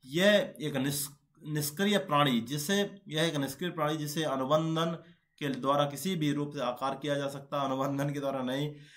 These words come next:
एक समस्या समाधान करने वाला तथा वैज्ञानिक अन्वेषण के रूप में उसको बनाना चाहिए। बाकी सब गलत। ओके, बाकी सब हमारे गलत आंसर है।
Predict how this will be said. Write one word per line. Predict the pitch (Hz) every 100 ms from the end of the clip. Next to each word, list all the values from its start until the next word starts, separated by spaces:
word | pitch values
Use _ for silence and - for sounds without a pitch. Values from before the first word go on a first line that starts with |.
| -
एक | 160 160
समस्या | 165 147 143 175
समाधान | 143 147 139 131 139
करने | 143 139 139
वाला | 135 131
तथा | 131 135 175
वैज्ञानिक | 175 131 110 143 196 170
अन्वेषण | 135 127 127 147
के | 139
रूप | 123 120 139
में | 202
उसको | 196 - 143
बनाना | 117 110 113 120
चाहिए। | 113 110 95 107 139 143 147 143 143 143
बाकी | 110 110 - 113
सब | 113 156 165 160 127
गलत। | 120 123 127 123 - _ _ _ _ _ _ _ -
ओके, | 120 175 220 233 - - - - - _ _ _ _ _ _ -
बाकी | 123 117 196 233 - -
सब | - 120 104
हमारे | 101 104
गलत | 95 87 87
आंसर | 82 - 92
है। | 85